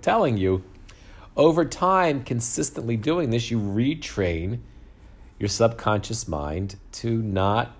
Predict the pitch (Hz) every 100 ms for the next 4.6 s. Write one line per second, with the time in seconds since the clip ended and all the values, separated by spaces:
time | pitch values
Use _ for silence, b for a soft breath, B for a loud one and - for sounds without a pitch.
0 | - - 95 - - - 80 76 82 -
1 | - - - - - - 92 87 110 135
2 | - - - 135 185 156 113 95 - 82
3 | 78 90 104 - b b b b b b
4 | - 117 110 113 120 117